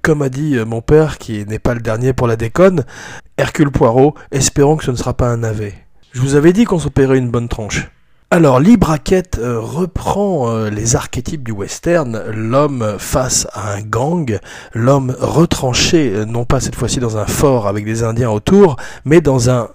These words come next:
dans une prison, d'abord dans un saloon puis dans une prison, et qui, avec l'aide de Dean Martin, de Ricky Nelson et de Walter Brennan, John Wayne, le shérif de la ville,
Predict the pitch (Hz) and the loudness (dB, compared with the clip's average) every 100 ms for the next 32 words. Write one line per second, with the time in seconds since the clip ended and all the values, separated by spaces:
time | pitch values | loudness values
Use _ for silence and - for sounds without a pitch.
0 | _ 135 127 131 120 - 120 196 240 - | _ -4 -2 0 0 2 6 6 4 -6
1 | - 117 127 127 113 107 123 135 127 113 | -4 0 2 2 0 0 2 2 2 -2
2 | 107 113 - 113 104 151 220 - - - | -2 -4 -6 -6 -2 0 0 -6 -12 4
3 | 180 175 208 180 135 131 147 170 127 104 | 4 4 2 4 4 2 4 4 4 -2
4 | 117 117 165 160 139 - - 151 120 - | -4 0 0 2 0 0 -4 -4 -4 -8
5 | - - 104 139 175 175 143 123 156 131 | -14 -6 -2 0 0 0 0 2 2 2
6 | 107 107 143 160 - 135 117 120 117 104 | 0 2 4 2 0 0 0 0 0 0
7 | 135 175 - - - 110 175 147 104 104 | -2 -4 -8 -18 -2 4 6 6 0 -2
8 | 143 110 90 - 131 147 120 101 101 117 | -2 -2 0 0 0 0 0 0 -2 0
9 | 175 | 2